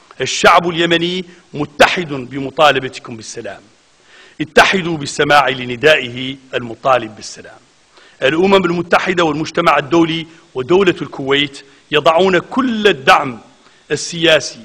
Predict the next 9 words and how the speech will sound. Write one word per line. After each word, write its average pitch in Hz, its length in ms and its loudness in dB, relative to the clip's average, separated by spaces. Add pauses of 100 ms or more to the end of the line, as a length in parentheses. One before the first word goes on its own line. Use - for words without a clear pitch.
واللوجستي 156 640 -4
والدبلوماسي 139 760 -6 (300)
لمساعدتكم، 156 840 2 (300)
فلا 160 340 6
تفوتوا 143 720 -6
هذه 117 320 -4
الفرصة. 113 380 -16 (920)
حكموا 175 640 0
ضمائركم، 151 720 2